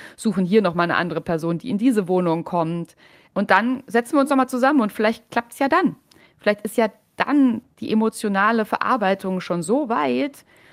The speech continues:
dass ich die andere Person viel besser akzeptieren kann, wie sie ist, weil in der,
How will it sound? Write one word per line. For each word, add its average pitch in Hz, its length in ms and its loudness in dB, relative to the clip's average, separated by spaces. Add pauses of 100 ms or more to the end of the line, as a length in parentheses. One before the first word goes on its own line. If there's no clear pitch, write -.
(100)
dass 208 200 -2
ich 226 120 -2
die 202 220 -8
andere 233 260 -4
Person 214 440 0
viel 233 300 -4
besser 208 560 -2 (480)
akzeptieren 208 560 -4
kann, 202 260 -8
wie 190 80 -6
sie 180 120 -10
ist, - 280 -8
weil 190 240 0 (240)
in 220 140 2
der, 196 300 2